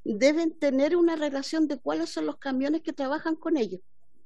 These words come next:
Me imagino.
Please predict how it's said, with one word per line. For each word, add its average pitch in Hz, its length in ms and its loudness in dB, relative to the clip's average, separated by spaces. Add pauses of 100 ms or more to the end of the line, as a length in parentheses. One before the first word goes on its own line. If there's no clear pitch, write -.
(1500)
Me 233 160 2
imagino. 277 640 0